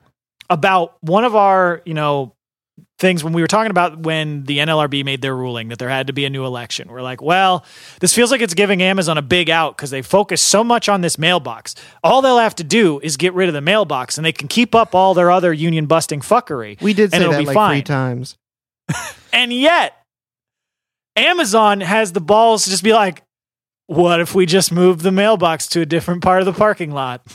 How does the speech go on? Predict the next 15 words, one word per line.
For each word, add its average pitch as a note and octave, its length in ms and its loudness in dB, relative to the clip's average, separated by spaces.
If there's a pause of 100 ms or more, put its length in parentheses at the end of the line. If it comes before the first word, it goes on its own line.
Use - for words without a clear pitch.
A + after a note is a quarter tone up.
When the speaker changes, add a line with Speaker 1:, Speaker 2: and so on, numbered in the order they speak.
(180)
Speaker 1:
<laughs> - 280 0
Speaker 2:
God, A3+ 460 0
it A#3 200 2
sucks - 520 -4
so A3 260 2
bad F3+ 300 0
when F3 240 2
you F3 180 -2
underestimate E3+ 840 2
your D3+ 180 0
enemy, D#3+ 540 2
not E3+ 300 0
just F#3 280 -2
their E3 160 2
power, A3+ 640 2